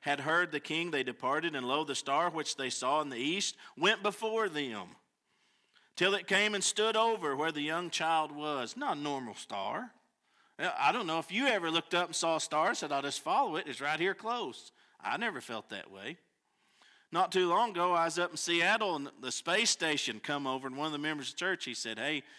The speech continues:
I don't know if you're interested," but he said, "The space station's gonna go over. You'll be able to see it." And I said, "Well, I,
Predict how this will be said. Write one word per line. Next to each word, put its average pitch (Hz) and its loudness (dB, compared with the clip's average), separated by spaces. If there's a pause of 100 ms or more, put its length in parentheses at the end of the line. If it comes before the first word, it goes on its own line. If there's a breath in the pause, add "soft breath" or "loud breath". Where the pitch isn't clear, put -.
(220 loud breath)
I 113 -6
don't 127 -2
know 147 0
if 143 -6
you're 139 2
interested," 160 0
but 139 -2
he 135 0
said, 131 -6
"The - -8
space 185 0
station's 143 -4
gonna 135 -8
go 131 -2
over. 196 -2
You'll 120 -2
be 123 -2
able 131 -4
to 135 -8
see 202 -4
it." 147 0
And - -10
I 107 -10
said, 104 -14
"Well, 139 -6 (540 soft breath)
I, 110 -10